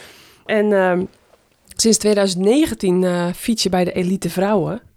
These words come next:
Tweeduizend twintig werd je al zestiende op het E K tijdrijden onder, eh, drieëntwintig jaar.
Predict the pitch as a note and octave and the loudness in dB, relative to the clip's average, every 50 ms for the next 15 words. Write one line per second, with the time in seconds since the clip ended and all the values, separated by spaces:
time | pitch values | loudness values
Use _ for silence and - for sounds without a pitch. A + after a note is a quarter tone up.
0 | _ _ - - - A3+ A3 G#3 G3+ G3+ G3+ - D#4 E4 D#4+ D#4+ A3+ A3 G3+ G3 | _ _ -18 -8 -4 -2 0 0 0 -2 -2 0 2 2 2 2 0 -2 -2 -2
1 | - G#3 F#3 F#3 F3+ F3 F3 F3 - - B3 A#3 - - A3 F#3+ F#3+ F#3 - - | -2 -4 -4 -4 -4 -4 -6 -6 -2 -2 -2 -2 -2 -2 0 0 0 0 -2 -4
2 | F3 F3+ F3+ E3+ - E3+ D#3+ - - F#3 F#3 G3 F#3+ F#3 E3+ F3+ F3 D#3+ - E3+ | -4 -4 -4 -4 -4 -8 -6 -4 -2 -2 -2 0 0 -2 -2 -2 -2 -2 -4 -4
3 | F3 F3 F3 E3+ E3+ E3+ E3+ F3 E3+ E3 - - F3+ F3 - E3 E3+ E3+ F3 F#3 | -2 0 0 0 0 -2 -4 -4 -6 -6 -4 -2 -4 -2 -2 -4 -6 -4 -4 -4
4 | G3+ A#3+ | -6 -6